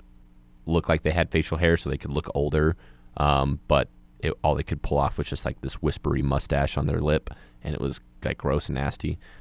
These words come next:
you know, pedophile stash. So I decided I was, like, not gonna be that guy and have a mustache, so I just grew out,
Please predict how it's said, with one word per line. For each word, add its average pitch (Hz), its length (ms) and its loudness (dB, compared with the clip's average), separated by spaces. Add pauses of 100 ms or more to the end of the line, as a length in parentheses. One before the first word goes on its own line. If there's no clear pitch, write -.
(120)
you 80 60 0
know, 71 80 0
pedophile - 460 2
stash. 76 400 -4 (640)
So 95 360 10
I 90 160 10
decided 90 380 4
I 76 160 4
was, 73 200 0
like, - 140 -2
not 71 160 0
gonna - 160 -4
be 73 120 -2
that 64 160 -2
guy 69 180 2
and 69 220 2
have 78 160 0
a 69 60 0
mustache, 73 380 -2
so - 80 0
I 71 60 2
just 76 200 -4
grew 82 180 4
out, 80 320 6